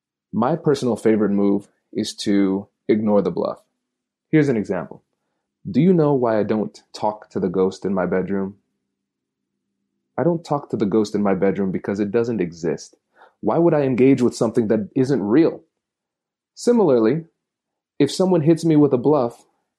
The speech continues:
if I've done my research, I should be reasonably certain that the situation they are threatening me with isn't real and therefore can be ignored.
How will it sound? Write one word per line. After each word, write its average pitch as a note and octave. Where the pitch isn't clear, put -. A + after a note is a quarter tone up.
if D#3
I've D#3
done B2+
my B2
research, G#2+
I A2+
should B2
be A2+
reasonably C3
certain G#2+
that A2+
the A2
situation C#3+
they A#2
are G2+
threatening B2+
me C3
with C3+
isn't B2
real C#3
and G#2
therefore B2+
can A#2
be A2
ignored. G#2